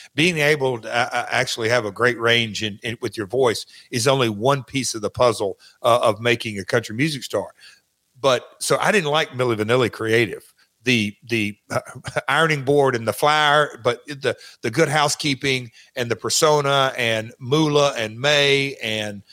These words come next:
um, the, the, my sidekicks and everything. Conrad, I really liked the creative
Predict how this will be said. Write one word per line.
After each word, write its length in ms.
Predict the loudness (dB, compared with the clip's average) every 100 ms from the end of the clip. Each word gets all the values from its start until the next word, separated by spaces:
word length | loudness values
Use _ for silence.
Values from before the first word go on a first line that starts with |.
| -20 0
um, 480 | 2 2 0 -6 -20 _ _ _
the, 80 | -16
the, 280 | -14 -12 -12 -10
my 140 | -6
sidekicks 920 | -2 2 2 0 0 2 2 -4 -6 -8 -4
and 280 | -2 -2 -6 2
everything. 580 | 2 2 0 2 0 -4 _ _
Conrad, 400 | -2 0 2 0 0
I 160 | 0 0
really 840 | -4 -10 0 4 4 4 0 -4 _ _ _ _ _ _ _
liked 440 | -4 -2 -2 -4
the 60 | -14
creative 640 | -6 0 2 2 0 -4